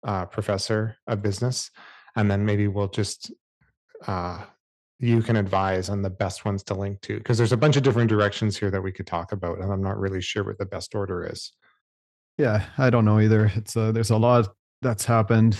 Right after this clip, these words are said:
Speaker 2: Uh, it's always, uh, I don't know, for the last how many ever months, it's just been, everything is A I related.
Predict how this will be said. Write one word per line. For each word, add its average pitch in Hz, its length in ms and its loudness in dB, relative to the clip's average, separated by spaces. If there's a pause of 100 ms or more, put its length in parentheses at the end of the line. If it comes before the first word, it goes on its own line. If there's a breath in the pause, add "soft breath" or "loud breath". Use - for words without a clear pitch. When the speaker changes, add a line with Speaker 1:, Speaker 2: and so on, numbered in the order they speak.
Speaker 2:
Uh, 110 240 0 (140)
it's 110 600 -2
always, 120 520 4
uh, 113 220 0 (200)
I 127 80 -2
don't 110 160 -2
know, 107 140 0
for 107 80 -4
the 107 100 2
last 107 360 2
how 110 260 0
many 110 220 2
ever 107 180 2
months, 107 360 2
it's 104 160 -10
just - 220 -8
been, 107 400 -6
everything 127 380 2
is 107 200 2
A 113 140 0
I 113 140 4
related. 104 580 -2